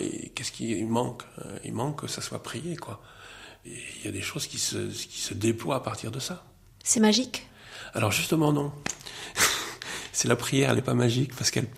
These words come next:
Speaker 1: elle, elle tient, elle tient compte du temps et elle tient compte au-, aussi de la personne, de sa liberté, de sa compréhension des choses, et cetera. Et là, on a eu,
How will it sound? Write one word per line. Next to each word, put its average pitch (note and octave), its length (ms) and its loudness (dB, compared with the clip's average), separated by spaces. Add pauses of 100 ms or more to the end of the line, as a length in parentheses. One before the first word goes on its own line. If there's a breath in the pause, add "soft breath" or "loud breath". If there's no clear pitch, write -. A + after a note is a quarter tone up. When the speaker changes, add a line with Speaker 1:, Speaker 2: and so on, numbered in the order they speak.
Speaker 1:
elle, A#2+ 200 2
elle A#2 200 0
tient, - 280 2
elle A2 160 0
tient A2+ 240 2
compte A2 200 0
du G#2+ 140 -2
temps F3+ 480 0 (560 loud breath)
et - 380 2
elle G#2+ 160 0
tient B2+ 200 -2
compte C3+ 260 -4
au-, A#2+ 120 0 (100)
aussi E3 760 -2
de A2+ 180 2
la C#3+ 120 4
personne, D3 720 2 (380 loud breath)
de A#2+ 140 -4
sa A#2 140 2
liberté, C#3+ 680 4
de A#2 160 0
sa - 160 0
compréhension C3+ 640 2
des B2+ 100 4
choses, C#3 420 2
et - 60 -4
cetera. - 320 -8 (680 loud breath)
Et - 300 -6
là, C#3 400 4
on A#2 140 4
a A#2 60 4
eu, G#2+ 640 2